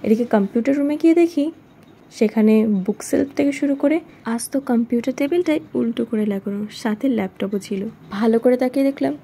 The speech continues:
ঘড়ি থেকে শুরু করে ডাস্টবিনটাও কিনা উপরে লাগানো আছে। কি হাস্যকর না? কার্টেনগুলো এমনকি উল্টো করেই লাগানো ছিল। ওনারের কাছে জানতে পারলাম মাত্র চার মাস লেগেছিল এই পুরো সেটআপটা তৈরি করতে। সকাল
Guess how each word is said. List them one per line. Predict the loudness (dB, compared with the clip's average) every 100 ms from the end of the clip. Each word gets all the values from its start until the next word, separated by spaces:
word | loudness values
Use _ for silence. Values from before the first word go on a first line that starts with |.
| -2
ঘড়ি | 6 8 8
থেকে | 2 0
শুরু | 0 -2
করে | -2 -2 0
ডাস্টবিনটাও | 0 -2 -4 -4 2 2
কিনা | 2 0 -2 -2
উপরে | -4 4 4 6
লাগানো | 4 2 2
আছে। | -2 -4 -4
কি | 0
হাস্যকর | 2 2 2 2 2 2
না? | 2
কার্টেনগুলো | 2 2 2 2 4 4 4
এমনকি | 2 2 0 0 -4 -6 -2
উল্টো | 0 2 0
করেই | 0 2 4
লাগানো | 4 4 2
ছিল। | 0 -2 -4 -6 -12 -12 -2
ওনারের | 0 0 -2
কাছে | -2 -2
জানতে | -2 -2 -2
পারলাম | 0 0 0 0 0
মাত্র | 0 0 -2
চার | 0 -2 0
মাস | -2 -2
লেগেছিল | -2 -2 2 2 2
এই | -2 -6 -2
পুরো | 0 0
সেটআপটা | -2 -4 -6 -6
তৈরি | -4 -4
করতে। | -4 -6 -8 -10 -10 -10 -6
সকাল | -2 2